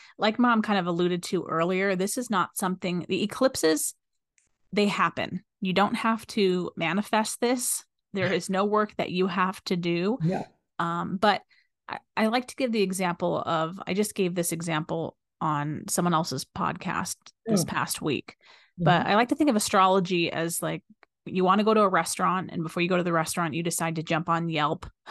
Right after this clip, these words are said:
Speaker 1: to
Speaker 2: Oh.
Speaker 1: find out more.
Speaker 2: Okay.
Speaker 1: Okay. And so it, you go to this restaurant, everyone's raving about the food, but maybe people s-, make comments like, "Well, the restaurant's cold," or
Speaker 2: Mm-hmm.
Speaker 1: "The music's loud."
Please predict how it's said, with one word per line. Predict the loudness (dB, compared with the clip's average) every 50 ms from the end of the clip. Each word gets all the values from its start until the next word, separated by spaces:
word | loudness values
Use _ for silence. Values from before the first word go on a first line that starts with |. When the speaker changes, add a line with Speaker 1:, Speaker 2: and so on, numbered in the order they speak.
| -20 -20 _ _ _ _ _ _ _ _ 0
Speaker 1:
to | 0 2
Speaker 2:
Oh. | 4
Speaker 1:
find | 4 2 2 2
out | 2 0 0 0
more. | 0 0 0 0 -2 -4 -8 _ -14 -14 -14 -14 -12 -8 -8
Speaker 2:
Okay. | -4 0 0 0 0 0 -4 _ _ _ -10 -6
Speaker 1:
Okay. | -4 -2 0 0 0 0 -2
And | -2 -4 -2 -2 -4 -6 -8 -8
so | -4 0 0 2 2 2 0 -2 -4 -8 _ _ _ _ _ _ _ _ _ _ _ _ _ -4
it, | -4 -4 -4 -6 -16 -14 -8
you | -4 -4 0 2
go | 2 2 2
to | 2
this | 0 -2 -2 0
restaurant, | -2 -2 -2 -2 0 0 0 0 0
everyone's | -2 -2 -2 -2 -2 -4 -2
raving | -2 -2 0 0 0 -2
about | 0 0 0 -2 -2 -4
the | -8
food, | -4 0 0 2 2 2 0 0 -2
but | -2 -2 -2
maybe | -2 -4 -4 -4 -6
people | -6 -6 -4 -4 -4
s-, | -6 -4 -2
make | -2 -2 -2 0
comments | 2 4 4 4 4 2 -2 -2 -4
like, | -4 -4 -4 -2
"Well, | -2 0 0
the | 2 2
restaurant's | 2 2 0 0 -2 0 0 0 -2 -4
cold," | -4 0 2 2 2 2 0 -2 -4 -6 -10 -16 _ -20 -20 _ _ _
or | -2 2 4 4 6 4 4 0
Speaker 2:
Mm-hmm. | -4 -6 -4
Speaker 1:
"The | -2 -2
music's | 0 2 2 2 2 0 -2 -2 -4 -4
loud." | 0 0 2 2 0 -2 -4 -6 -8